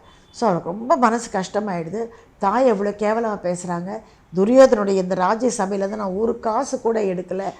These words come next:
நான் சாதாரணமா ஒரு சின்ன குடில்ல இருந்து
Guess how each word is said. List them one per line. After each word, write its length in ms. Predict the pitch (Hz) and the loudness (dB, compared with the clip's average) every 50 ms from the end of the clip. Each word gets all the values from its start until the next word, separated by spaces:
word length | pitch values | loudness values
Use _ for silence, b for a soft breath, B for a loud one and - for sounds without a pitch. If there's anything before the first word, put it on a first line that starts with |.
| B B B B B | B B B B B
நான் 180 | - 175 170 | -6 -6 0
சாதாரணமா 520 | - 190 196 226 233 254 262 285 302 320 302 | 0 0 2 2 2 2 0 2 0 0 0
ஒரு 200 | 294 269 240 220 - | 4 4 4 4 4
சின்ன 320 | - 240 254 277 285 269 277 - | -2 -6 0 2 2 2 2 2
குடில்ல 360 | 254 254 277 269 262 240 214 | 2 2 4 2 4 2 2
இருந்து 360 | 196 190 202 214 220 226 - | 0 0 -4 -4 -6 -6 -8